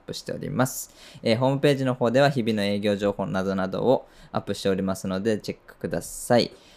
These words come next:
えー、ポッドキャストの方も楽しんでいただけましたら、高評価や、えー、登録などなどよろしくお願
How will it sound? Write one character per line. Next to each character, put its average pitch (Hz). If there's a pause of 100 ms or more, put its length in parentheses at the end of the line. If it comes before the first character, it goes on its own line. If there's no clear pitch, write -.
(140)
え 104
ー、 101
ポ 127
ッ -
ド 127
キ 135
ャ 131
ス -
ト 123
の 117
方 120
も 143
楽 113
し 110
ん 104
で 101
い 95
た 101
だ 98
け -
ま 98
し -
た 127
ら、 - (140)
高 98
評 90
価 90
や、 117 (180)
え 95
ー、 -
登 104
録 95
な 90
ど 95
な 87
ど 82
よ 78
ろ 85
し -
く -
お 90
願 87